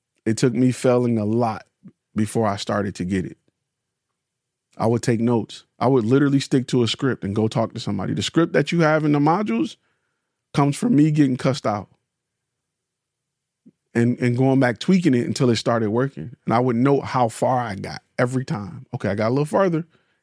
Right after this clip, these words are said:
Got past the gatekeeper this time. I'm consistently getting past the gatekeeper. Cool.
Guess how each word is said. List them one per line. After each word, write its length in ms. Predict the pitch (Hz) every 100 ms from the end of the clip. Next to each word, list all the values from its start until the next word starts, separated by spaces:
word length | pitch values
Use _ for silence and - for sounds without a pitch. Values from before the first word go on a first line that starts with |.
| _
Got 160 | - -
past 240 | 123 165
the 40 |
gatekeeper 460 | 175 185 175 165 147
this 160 | 139 -
time. 300 | 131 127 104
I'm 120 | 104
consistently 560 | 104 - 165 190 180
getting 220 | 175 170 170
past 240 | 160 151
the 60 | 156
gatekeeper. 540 | 143 113 123 117 120 _ _ _ _ _
Cool. 420 | - 135 117 113